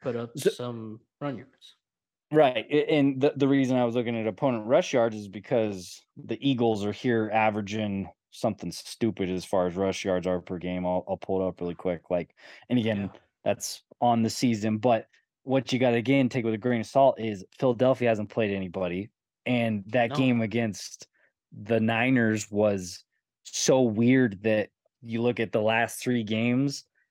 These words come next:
Speaker 1: Yeah.
Speaker 2: that skews all of your stats, right?
Speaker 1: Yeah.
Speaker 2: So, I, I'm with you on that. Um, yeah,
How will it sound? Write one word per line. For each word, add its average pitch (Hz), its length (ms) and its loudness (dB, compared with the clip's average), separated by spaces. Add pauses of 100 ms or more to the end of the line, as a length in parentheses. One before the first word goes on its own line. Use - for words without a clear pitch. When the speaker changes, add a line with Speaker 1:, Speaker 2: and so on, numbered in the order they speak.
(160)
Speaker 1:
Yeah. 143 120 -2
Speaker 2:
that 117 140 4
skews 131 380 0
all 120 240 6
of 104 60 0
your 101 140 -6
stats, - 600 -4
right? 98 300 -2
Speaker 1:
Yeah. 127 200 -14 (120)
Speaker 2:
So, 107 580 4 (300)
I, 120 140 0 (600)
I'm 139 240 2
with 147 300 4
you 139 80 6
on 135 200 4
that. 117 320 0 (180)
Um, 110 600 -2 (440)
yeah, 131 240 2